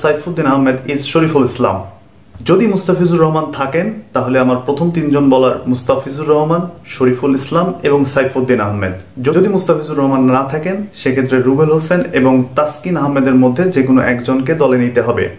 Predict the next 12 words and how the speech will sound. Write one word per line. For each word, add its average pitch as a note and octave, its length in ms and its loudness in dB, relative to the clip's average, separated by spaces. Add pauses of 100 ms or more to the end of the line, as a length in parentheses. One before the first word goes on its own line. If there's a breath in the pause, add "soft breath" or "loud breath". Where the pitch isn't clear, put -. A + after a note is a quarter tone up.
(100)
সেক্ষেত্রে C#3 400 0 (160)
আমার B2 180 -2 (100)
চয়েস D#3 200 2 (120)
তাসকিন D3 380 -2
আহমেদ। G2+ 280 -4 (440 loud breath)
তিনি F#3+ 220 -2
বেশ F3 160 2
কিছুদিন E3+ 320 -2
ধরে D#3+ 180 2
জাতীয় C#3+ 240 2
দলের C#3+ 200 0
সাথে D3 140 0